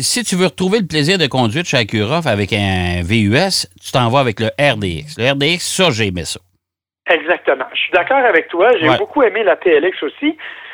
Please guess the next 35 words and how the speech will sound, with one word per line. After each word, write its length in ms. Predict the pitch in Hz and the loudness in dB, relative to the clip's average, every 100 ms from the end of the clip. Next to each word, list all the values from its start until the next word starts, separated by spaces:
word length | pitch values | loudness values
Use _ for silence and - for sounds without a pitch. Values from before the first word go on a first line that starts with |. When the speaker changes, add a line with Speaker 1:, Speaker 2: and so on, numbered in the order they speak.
| - - _ | -20 -20 _
Speaker 1:
Ouais. 140 | 117 | -4
Speaker 2:
Mais 340 | 107 202 277 294 _ _ _ _ | 2 4 4 2 _ _ _ _
le 280 | 190 175 220 226 | -2 2 4 2
M 100 | 247 | 2
D 180 | 208 226 | 2 2
X, 100 | 311 - | 0 0
on 180 | 190 165 | 0 2
arrive 320 | 170 190 294 | 2 2 2
avec, 240 | 175 147 - | 2 0 0
on 100 | 156 | -2
n'a 120 | 165 | -2
pas 160 | 214 339 | 2 2
réussi 500 | 302 196 170 - 294 | 4 0 -2 -4 -2
à 60 | 175 | -2
transmettre 640 | - 240 254 - 202 254 - | -2 -2 -2 -4 -4 -4 0
ce 60 | 165 | -2
plaisir-là. 640 | 160 175 170 156 147 147 196 | 0 -2 0 2 0 2 2
Speaker 1:
Non. 100 | 123 - - | 0 -2 0
Speaker 2:
Alors 240 | 180 370 | 0 0
qu'on 240 | - 208 180 | 0 0 0
s'attend, 380 | 214 180 277 311 302 - - | -2 -2 0 -2 -2 -14 -10
quand 120 | - 147 | -4 -2
tu 120 | 175 | 0
regardes 240 | 151 302 | 2 2
la 160 | 240 - | 2 -2
silhouette, 300 | 165 165 262 - | -8 0 0 0
là, 60 | |
tu 100 | - - | -4 0
t'attends 260 | 147 262 | -2 0
à 40 | 294 | -2
quelque 200 | - - | -4 -2
chose 160 | 302 - | -2 0
quand 100 | 143 | 0
même 140 | 185 | 2
d'agressif, 480 | 160 156 139 139 262 | 0 2 0 0 -2